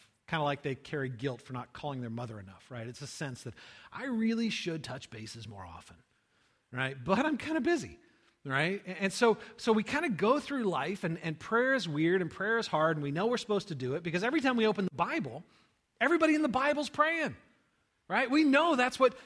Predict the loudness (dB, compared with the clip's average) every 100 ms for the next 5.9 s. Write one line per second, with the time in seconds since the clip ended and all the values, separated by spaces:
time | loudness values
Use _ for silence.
0 | -14 2 6 6 4 2 4 2 2 0
1 | 0 0 0 2 2 0 -2 -2 -2 -6
2 | -2 -2 -2 -6 -8 4 4 4 0 0
3 | 0 -2 0 2 2 0 -12 _ 0 2
4 | 4 2 0 -10 _ _ _ -4 -2 2
5 | 2 2 0 0 2 2 2 -2